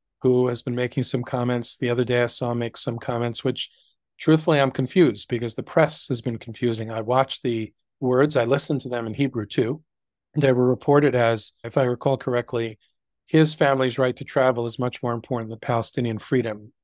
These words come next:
loosely stated. I don't remember the exact words. But then they walked back those comments to say something like, "His life and his family's life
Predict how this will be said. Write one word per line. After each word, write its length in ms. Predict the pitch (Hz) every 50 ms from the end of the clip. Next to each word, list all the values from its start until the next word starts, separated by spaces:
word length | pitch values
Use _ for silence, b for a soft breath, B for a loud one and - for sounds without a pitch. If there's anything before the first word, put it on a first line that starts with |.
| _ _ -
loosely 480 | 156 139 160 160 151 156 - 127 120
stated. 380 | 113 - - 131 113 104 107 107
I 40 | 110
don't 140 | 113 117 123
remember 240 | 120 117 117 113
the 80 | 110 113
exact 340 | 110 110 117 120 113 - -
words. 380 | 185 190 180 156 135 127 - b b b b b b b b _ _
But 80 | - 113
then 100 | 131 127
they 100 | 127 127
walked 280 | 131 143 139 135 - -
back 220 | 147 143 139 -
those 200 | - 127 127 -
comments 420 | - - 123 113 110 113 110 -
to 120 | - - 117
say 220 | - - 131 117
something 340 | 113 - - 123 117 - 113
like, 240 | 117 117 110 - _ b b b b b _
"His 240 | - 156 143 117 127
life 400 | 139 147 156 156 127 107 - -
and 80 | 117
his 120 | 117 107 -
family's 440 | - 131 127 127 120 117 110 -
life 320 | 123 120 113 104 - -